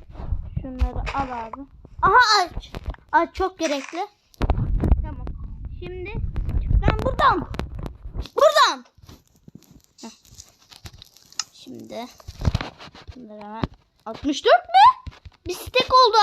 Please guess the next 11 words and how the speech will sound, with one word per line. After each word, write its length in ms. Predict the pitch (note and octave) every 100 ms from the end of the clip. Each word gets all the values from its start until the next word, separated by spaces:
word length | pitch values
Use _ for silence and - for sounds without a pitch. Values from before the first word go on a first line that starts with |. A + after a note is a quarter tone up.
| G4
abi. 480 | F4+ F#4 C5 G#5 G#5 - - -
Bir 60 |
stek 440 | - - - F#4+ -
oldu. 360 | E4+ E4 E4+ G#4 C#5+ - - _
Bir 80 | C#4
stek 480 | - - F4 - -
de 40 |
yapabiliriz 720 | F#4 E4+ D4 D#4+ E4 F#4 F#4 D4
ha. 200 | D#4 C#4+ - _ _ _ - - _ - - - - - _ _ - - -
İnşallah 640 | B3+ - D#4 D#4 D#4+ D#4+
yapabilirim. 720 | D4 C#4+ C#4 C#4 C#4+ D#4+ G4+